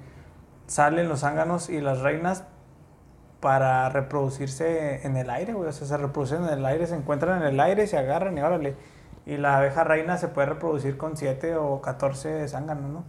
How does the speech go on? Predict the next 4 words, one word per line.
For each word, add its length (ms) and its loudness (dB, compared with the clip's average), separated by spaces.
Y 60 -4
tiene 320 2
una, 1200 4
una, 1000 0